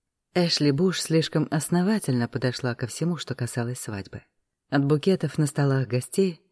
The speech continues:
до музыкантов и фотографа, который увековечит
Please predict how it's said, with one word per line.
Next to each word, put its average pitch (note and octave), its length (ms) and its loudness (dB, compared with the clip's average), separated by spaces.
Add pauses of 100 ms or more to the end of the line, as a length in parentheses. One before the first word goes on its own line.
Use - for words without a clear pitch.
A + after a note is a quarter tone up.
(120)
до F3+ 120 2
музыкантов F#3 680 2
и C3+ 160 0
фотографа, C3+ 720 0
который B2+ 400 2
увековечит C3 840 2